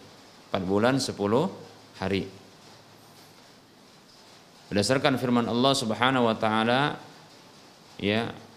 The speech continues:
"Walladzina yutawaffawna minkum wa yadharuna azwaja yatarabbasna bi anfusihi-,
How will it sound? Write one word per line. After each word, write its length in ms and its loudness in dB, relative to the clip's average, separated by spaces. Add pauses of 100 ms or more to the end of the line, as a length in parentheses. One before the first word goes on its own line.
(120)
"Walladzina 720 4
yutawaffawna 880 2
minkum 320 0
wa 120 2
yadharuna 600 2
azwaja 440 2
yatarabbasna 800 0
bi 160 2
anfusihi-, 640 -4